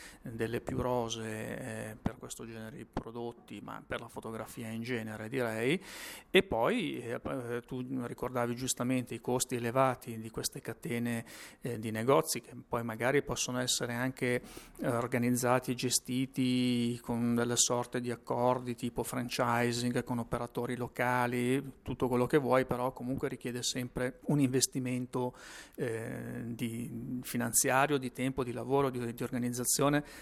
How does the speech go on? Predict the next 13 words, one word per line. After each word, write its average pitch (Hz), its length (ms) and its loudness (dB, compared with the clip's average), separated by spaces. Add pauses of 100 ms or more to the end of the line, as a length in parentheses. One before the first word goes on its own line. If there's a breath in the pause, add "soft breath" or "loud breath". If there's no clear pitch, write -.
da 120 200 0
parte 127 320 -2
dell'azienda. 117 680 -6 (460 loud breath)
E 175 100 6
poi 139 240 6
ultimamente 143 640 2
c'è 139 140 0
stato 127 300 0
anche 127 200 0
questo 135 320 -2
ritorno 135 640 6
di 127 120 -2
Leica, 127 720 2